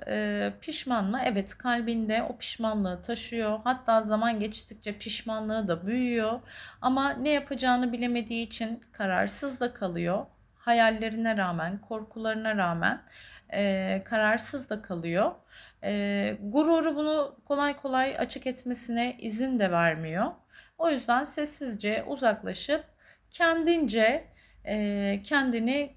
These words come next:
korumaya çalışıyor gibi düşünebilirsiniz. Evet, pişman ama bu pişmanlık, e, bir kaçışa dönüşmüş durumda arkadaşlar.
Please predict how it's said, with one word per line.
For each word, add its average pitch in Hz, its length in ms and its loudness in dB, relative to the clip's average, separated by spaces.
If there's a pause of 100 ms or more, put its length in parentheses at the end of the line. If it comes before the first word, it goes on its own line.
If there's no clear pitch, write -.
(140)
korumaya 240 500 0
çalışıyor 220 500 -4
gibi 202 420 -4
düşünebilirsiniz. 202 1080 -6
Evet, 208 320 0
pişman 262 580 -4
ama 226 240 -2
bu 262 140 -8
pişmanlık, 208 880 -4 (520)
e, 202 720 0 (240)
bir 247 280 -6
kaçışa 254 500 -2
dönüşmüş 170 560 -4
durumda 170 300 -4
arkadaşlar. - 880 -4